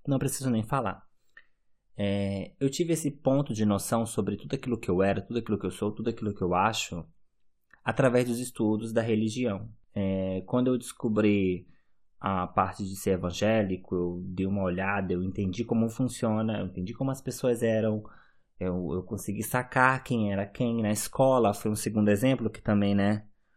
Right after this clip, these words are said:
voltando a esse tipo de ass-, eh, voltando ao assunto, eu consegui entender as pequenas relações com as pessoas que são parecidas comigo.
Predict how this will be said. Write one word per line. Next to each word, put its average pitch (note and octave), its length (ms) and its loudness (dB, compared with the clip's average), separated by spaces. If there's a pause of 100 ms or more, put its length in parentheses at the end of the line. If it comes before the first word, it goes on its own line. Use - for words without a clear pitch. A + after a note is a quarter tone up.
(260)
voltando G2 420 4
a F#2+ 40 6
esse F#2+ 160 0
tipo - 180 -8
de G2 160 -6
ass-, F2+ 200 -6
eh, G2 160 -4
voltando G2 480 2
ao F2 80 2
assunto, A#2 640 -2
eu G#2+ 80 -2
consegui G#2+ 360 -2
entender G#2 280 2
as G2 100 2
pequenas A2+ 380 -4
relações A2 340 -2
com - 80 -8
as G#2 60 -6
pessoas G#2 460 -4
que - 80 -14
são G#2+ 160 -4
parecidas A2+ 500 -2
comigo. G#2 640 0